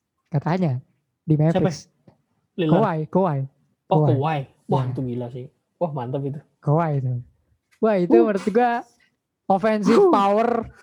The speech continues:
Speaker 1: ketemu defensive power tuh.
Speaker 2: Juggernaut.
Speaker 1: Wah,
Speaker 2: Iya.
Speaker 1: gila. Doncic di point guard ketemu. Wah, udah gua bandwagon Mavericks lah gua udah.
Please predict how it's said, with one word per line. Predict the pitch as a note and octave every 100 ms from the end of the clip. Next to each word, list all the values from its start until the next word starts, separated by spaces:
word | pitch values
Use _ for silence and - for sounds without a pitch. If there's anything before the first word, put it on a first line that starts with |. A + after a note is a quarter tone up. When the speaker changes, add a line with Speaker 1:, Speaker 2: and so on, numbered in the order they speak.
| _
Speaker 1:
ketemu | A3+ - G#3+ G#3+
defensive | G3+ G3 - G#3+ G3 - A3 F#3 - _ _ _
power | - G#3 A3
tuh. | A3+
Speaker 2:
Juggernaut. | F3+ - F3 -
Speaker 1:
Wah, | - F#4 G4 -
Speaker 2:
Iya. | E3+ D#3+ D#3+
Speaker 1:
gila. | F#3 F#3 F3 E3+ E3+ F3 - - _ -
Doncic | - E3 E3+ F3
di | E3+
point | F3 F3 E3+
guard | F3 G3+ -
ketemu. | - E3+ F3 E3+ E3+ E3+ G3+ F#4+ - _
Wah, | A3 A3+ G3
udah | F3+ G3+
gua | F#3 A3
bandwagon | F3 F3+ F3+ F3 F#3
Mavericks | F3+ F3+ F3+ F#3+
lah | G#3
gua | F#3 G3+
udah. | F3+